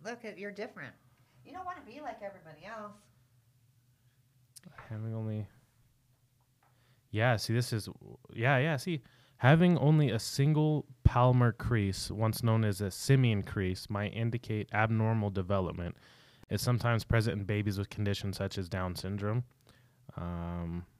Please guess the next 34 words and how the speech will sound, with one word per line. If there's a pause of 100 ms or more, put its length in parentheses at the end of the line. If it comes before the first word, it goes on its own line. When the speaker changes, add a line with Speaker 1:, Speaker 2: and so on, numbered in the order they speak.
(600)
Speaker 2:
the
thickness
and
number
of
creases
in
your
palm
also
depends
on
factors
such
as
family
history
and
race.
And, (1200)
but
yeah,
I,
uh, (760)
s-,
I
kinda
Speaker 1:
Which
Speaker 2:
went
Speaker 1:
one
Speaker 2:
off
Speaker 1:
is
Speaker 2:
into
Speaker 1:
life?